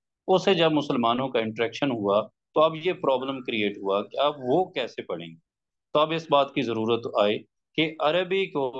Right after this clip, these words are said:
जो है वो ग्रामर के ज़रिए, अरबी की तो ग्रामर बनाई जाए, और ये ग्रामर का क्रेडिट भी इस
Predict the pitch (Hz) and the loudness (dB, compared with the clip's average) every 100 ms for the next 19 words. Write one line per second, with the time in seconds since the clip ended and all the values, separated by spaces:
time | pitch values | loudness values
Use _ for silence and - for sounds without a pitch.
0 | 135 120 120 107 110 165 143 - 131 135 | -8 -6 -2 -2 0 -2 -4 -4 -4 -2
1 | 160 131 98 _ _ _ _ - 107 104 | -4 -6 -12 _ _ _ _ -8 -6 -4
2 | 104 107 104 - 123 139 135 135 120 - | -4 -2 -4 -4 -4 -4 -4 -4 -6 -12
3 | _ _ - 113 110 110 135 180 165 170 | _ _ -8 -4 0 0 0 -2 -2 -4
4 | 165 165 - _ _ _ _ _ 127 131 | -4 -6 -8 _ _ _ _ _ -2 2
5 | 160 131 135 151 170 165 143 123 120 143 | 2 4 2 2 -2 -4 -4 -2 -2 -2
6 | 135 151 156 135 | -4 -4 -2 -4